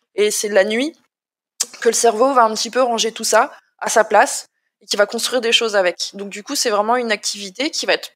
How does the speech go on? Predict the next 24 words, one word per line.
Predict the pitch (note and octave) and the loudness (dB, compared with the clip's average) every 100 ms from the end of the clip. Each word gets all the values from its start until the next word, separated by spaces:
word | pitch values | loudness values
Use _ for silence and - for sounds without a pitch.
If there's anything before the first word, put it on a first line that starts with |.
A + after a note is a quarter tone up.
| - | -10
plus | A3+ G#3+ | -8 -6
ou | A#3+ | -2
moins | B3 | 0
stressante | A#3+ - B3 C4+ D#4+ E4+ - | -2 -2 -2 0 -2 -4 -12
en | G3+ | -12
fonction | - G3+ G#3 | -12 -12 -10
du | G3+ | -8
tempérament | G3 G3 G#3 G3 G3+ | -8 -6 0 0 0
de | G3 | -2
l'enfant, | G3+ G#3+ D4+ | -2 -2 -4
en | |
fonction | D#4 G3 - G3+ | -4 -8 -10 -10
de | F#3+ | -6
ce | F#3 | -6
qu'il | - F#3+ | -4 4
a | G#3+ | 6
à | G#3 | 6
process, | F#3+ F3+ G3+ C4 - - _ | 2 -4 -2 -2 -4 -8 _
tout | |
simplement. | F#3+ F#3 F#3 G3+ C#4+ - - - - | -10 -8 -4 -4 -4 -10 -16 -16 -10
Et | G#3 | -2
généralement, | G3 G3+ G3 G3 A3 | 0 0 0 2 4
c'est | D4 - A#3 | 2 2 -2
évacué | G3+ G3 - A3 B3+ C#4 | 0 -2 -2 -2 0 -2